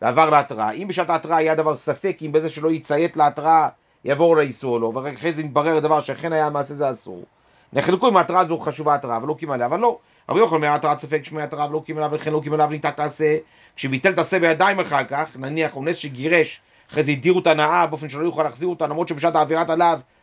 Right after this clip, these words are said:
הדבר ספק אם יבטל אחר כך תעשה, וידירן הנאה או לא, אז היה פה רק התרת ספק. כי אם לא יבטל תעשה בידיים אחר כך, נמצא שאין מעשה עושה, עושה,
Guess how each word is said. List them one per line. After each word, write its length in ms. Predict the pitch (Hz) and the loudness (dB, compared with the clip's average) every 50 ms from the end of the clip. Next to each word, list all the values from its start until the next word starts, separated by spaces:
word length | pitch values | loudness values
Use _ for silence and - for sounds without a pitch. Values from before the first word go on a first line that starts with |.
| _ _ _ _ | _ _ _ _
הדבר 240 | - 151 165 170 156 | 2 4 4 4 4
ספק 280 | - 175 - 180 185 - | 2 -2 -2 -2 -2 -4
אם 40 | 165 | -2
יבטל 280 | 151 156 151 - 180 165 | 0 0 0 2 0 0
אחר 160 | 139 151 156 | 0 -2 -2
כך 60 | 151 | -2
תעשה, 560 | 160 - 156 143 143 135 - 180 175 170 165 151 | -2 -2 0 0 0 0 0 0 2 2 2 0
וידירן 360 | 135 135 131 117 151 151 165 165 | 0 -4 -4 -2 -2 0 2 2
הנאה 180 | 156 151 151 | 2 2 0
או 160 | 147 143 139 | 0 0 0
לא, 260 | 131 123 101 101 107 - - _ _ _ _ _ _ _ _ | -2 -4 -6 -8 -10 -14 -16 _ _ _ _ _ _ _ _
אז 120 | - 117 135 | -4 2 4
היה 100 | 156 156 | 4 4
פה 200 | 156 165 160 160 | 4 4 2 2
רק 120 | 160 - | 4 2
התרת 320 | 165 - 165 151 151 143 | 0 0 2 0 0 0
ספק. 360 | - - 135 - - 110 101 98 - _ _ _ _ _ _ _ _ _ _ _ _ _ _ _ - - | 0 -6 -10 -8 -10 -14 -16 -16 -20 _ _ _ _ _ _ _ _ _ _ _ _ _ _ _ -20 -10
כי 440 | - 139 135 131 131 135 123 143 | -4 -2 0 0 0 0 0 0
אם 80 | 156 165 | 2 4
לא 120 | 170 180 | 6 6
יבטל 260 | 170 160 160 156 165 165 | 6 4 2 0 -2 0
תעשה 340 | - - 254 240 - - | 2 2 2 2 0 -2
בידיים 380 | - 160 156 151 - 202 214 202 | -2 0 0 0 2 0 0 0
אחר 160 | 156 127 - | -2 -4 -6
כך, 60 | 123 | -6
נמצא 220 | 143 147 131 139 143 | -6 -8 -6 -6 -6
שאין 200 | 135 156 156 160 | -4 -4 -4 -2
מעשה 260 | 156 143 131 - 170 | -4 -4 -4 -2 -2
עושה, 180 | 160 - - 135 | -2 -2 -2 -4
עושה, 200 | 135 - 160 | -2 -2 -2